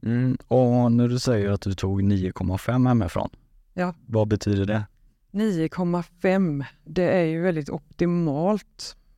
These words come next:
Speaker 2: för våra kroppar.
Speaker 1: Och nio komma fem är?
Speaker 2: Eh, eh, i P H.
Speaker 1: P H.
Speaker 2: Så att, eh, nio komma femman där, det är ju liksom, eh, eh,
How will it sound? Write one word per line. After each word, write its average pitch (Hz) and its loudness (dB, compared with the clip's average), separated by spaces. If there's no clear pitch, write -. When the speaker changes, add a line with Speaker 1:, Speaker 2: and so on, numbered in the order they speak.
Speaker 2:
för 196 2
våra 165 2
kroppar. 156 -4
Speaker 1:
Och 113 2
nio 107 2
komma 104 0
fem 101 2
är? 87 -4
Speaker 2:
Eh, 185 4
eh, 170 0
i 170 2
P 180 2
H. 135 -4
Speaker 1:
P 98 -2
H. - -16
Speaker 2:
Så - -8
att, 170 -4
eh, 170 2
nio 190 2
komma 180 -2
femman 170 0
där, 160 2
det 165 0
är 175 2
ju 151 2
liksom, 151 -4
eh, - -6
eh, 147 -2